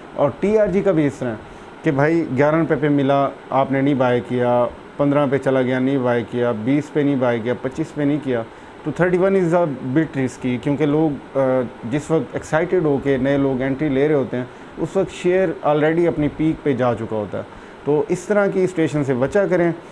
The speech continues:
I don't know, nobody knows really कि ये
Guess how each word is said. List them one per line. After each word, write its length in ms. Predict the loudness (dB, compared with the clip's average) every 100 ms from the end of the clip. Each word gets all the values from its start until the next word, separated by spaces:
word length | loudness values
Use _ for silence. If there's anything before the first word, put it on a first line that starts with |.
| -6 0
I 120 | 2
don't 220 | 2 2
know, 280 | 2 2 2 -2 -4 -4 0
nobody 500 | 2 4 4 4 2
knows 280 | 2 0 -4 -8 -12 0
really 240 | 2 2 -2 -8 -18 -4
कि 60 | -2
ये 440 | 2 2 2 0